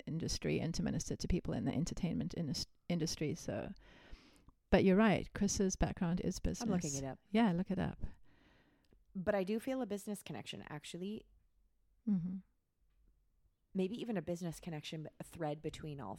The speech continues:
Speaker 2: three. And this might be because of the masterpiece work of art dream
Speaker 1: Mm.
Speaker 2: that you had also told me about.
Speaker 1: Mm-hmm. That somebody had about me.
Speaker 2: Yes.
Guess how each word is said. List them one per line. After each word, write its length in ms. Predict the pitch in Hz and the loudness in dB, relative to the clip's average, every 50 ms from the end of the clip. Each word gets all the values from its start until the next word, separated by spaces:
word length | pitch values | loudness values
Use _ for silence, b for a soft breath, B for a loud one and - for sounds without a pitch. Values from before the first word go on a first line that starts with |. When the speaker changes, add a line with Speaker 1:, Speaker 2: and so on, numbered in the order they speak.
| - | -10
Speaker 2:
three. 380 | - - 104 127 131 185 220 233 _ b b b b b b b b b b b b - | -12 -12 -10 -8 -8 -8 -10 -12 _ b b b b b b b b b b b b -2
And 120 | 185 190 | -2 -2
this 140 | 185 175 - | -2 -2 -2
might 360 | 185 180 202 180 - - 170 | -2 0 0 -2 -4 -8 -8
be 260 | - 175 170 170 170 170 | -8 -6 -4 -4 -6 -6
because 840 | - 156 151 147 - - - - 175 165 170 175 175 170 - - - _ - - | -6 -6 -6 -6 -8 -8 -4 -2 -2 0 0 -2 -4 -6 -12 -18 -18 _ -4 -2
of 260 | 156 156 151 151 165 - - | 0 0 0 -2 -6 -12 -10
the 680 | - 151 147 143 156 160 156 156 156 151 151 151 151 151 - - - _ - _ _ _ _ _ _ _ - | -12 -12 -10 -8 -8 -6 -6 -4 -4 -4 -4 -4 -6 -8 -12 -18 -20 _ -20 _ _ _ _ _ _ _ -10
masterpiece 1040 | 180 160 160 147 160 170 - - 165 156 - - - - - 160 - - - - - - | -8 -6 -4 -4 -6 -8 -10 -10 -10 -8 -8 -8 -6 -6 -6 -6 -6 -10 -12 -14 -12 -8
work 200 | - 156 151 - | -6 -6 -4 -4
of 80 | 151 - - - | -8 -10 -6 -2
art 340 | - 165 180 - - - - - - - _ _ - _ _ _ _ _ _ _ _ - - | 0 0 0 0 -4 -12 -20 -20 -20 -20 _ _ -20 _ _ _ _ _ _ _ _ -20 -16
dream 420 | - 160 147 123 120 131 131 165 185 | -12 -12 -12 -12 -12 -12 -6 2 4
Speaker 1:
Mm. 300 | 202 196 190 185 175 175 | 6 6 6 6 4 2
Speaker 2:
that 140 | 170 160 170 | 2 0 0
you 100 | 170 165 | -2 -2
had 100 | 160 - | -4 -4
also 260 | - - 151 - - | -4 -6 -8 -8 -10
told 220 | - - 156 - - | -12 -10 -10 -12 -10
me 100 | 151 98 | -12 -12
about. 340 | 95 - - - - - - _ - - | -10 -8 -8 -6 -6 -8 -10 _ 0 4
Speaker 1:
Mm-hmm. 400 | 208 196 160 180 170 170 170 175 - _ _ _ - - - | 4 4 4 2 -2 -2 -4 -6 -10 _ _ _ -20 -10 -2
That 140 | - 190 - | 0 0 0
somebody 280 | - - 214 208 196 190 | 4 4 4 6 4 4
had 320 | 165 175 190 175 165 - - - _ _ _ _ - | 4 2 0 0 -2 -4 -10 -20 _ _ _ _ -6
about 420 | 185 165 - 185 170 160 - - | -4 0 2 2 2 2 -2 -4
me. 240 | - - - - - 196 | -6 -6 -4 -2 -2 -2
Speaker 2:
Yes. 460 | 180 180 - - - - - - | -2 -2 -4 -8 -10 -14 -16 -18